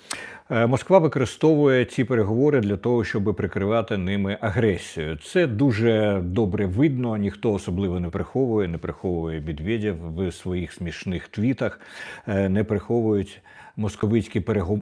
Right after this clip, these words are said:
перемовники, не приховує московицька пропаганда, для чого все це робиться. Але навіщо Україна посилає делегації в Стамбул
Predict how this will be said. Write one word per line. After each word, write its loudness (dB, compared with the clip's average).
перемовники, 4
не 0
приховує -2
московицька -2
пропаганда, -2
для 0
чого 0
все -4
це -2
робиться. -2
Але 4
навіщо 4
Україна 2
посилає 0
делегації -2
в -2
Стамбул 0